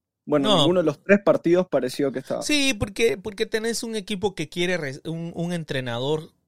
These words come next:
Speaker 2: me da la impresión que quiere restarle la, el tamaño de la, de la im-, del partido, ¿no? O sea, siento que es,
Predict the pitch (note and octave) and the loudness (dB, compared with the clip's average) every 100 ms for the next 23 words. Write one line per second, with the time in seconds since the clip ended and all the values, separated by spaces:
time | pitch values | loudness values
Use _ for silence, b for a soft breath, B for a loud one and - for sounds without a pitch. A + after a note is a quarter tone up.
0 | _ B2 B2 C3+ C#3+ C3 A#2+ - C#3 C#3 | _ -8 -4 -2 -4 -6 -8 -8 -10 -12
1 | - C#3 C#3 B2+ - - C3 C3+ B2+ A2+ | -6 -4 -4 -6 -6 0 2 2 -4 -6
2 | A2+ A#2 A2 A2 - - _ _ _ A#2+ | -6 -8 -8 -6 -8 -14 _ _ _ -14
3 | A#2 B2 A#2+ B2+ C3 C3 A#2 G#2+ G#2 G2+ | -6 -4 -2 -4 -4 -6 -6 -6 -8 -12
4 | - - _ _ _ _ A2 A2 G#2 G#2 | -18 -20 _ _ _ _ -12 -8 -6 -8
5 | G#2 _ _ _ - G#2+ - A2+ G#2+ - | -12 _ _ _ -14 -14 -8 -10 -6 -8
6 | C3 G#2+ G#2+ A#2 - A#2+ C#3+ D3 D3+ - | -8 -10 -12 -12 -10 -8 -8 -8 -8 -6
7 | C3+ - | -6 -8